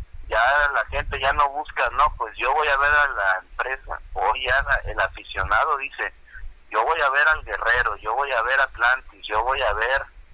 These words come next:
a Kenny Omega, hoy la, hoy el,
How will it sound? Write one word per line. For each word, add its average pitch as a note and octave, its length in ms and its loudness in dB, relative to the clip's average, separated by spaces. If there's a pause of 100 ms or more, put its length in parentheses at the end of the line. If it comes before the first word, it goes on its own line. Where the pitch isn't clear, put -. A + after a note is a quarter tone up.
(420)
a G#2+ 320 6
Kenny C3+ 240 -4
Omega, B2 540 0
hoy A#2 100 -4
la, C3+ 120 -4 (120)
hoy C3 240 -2
el, D3 340 -4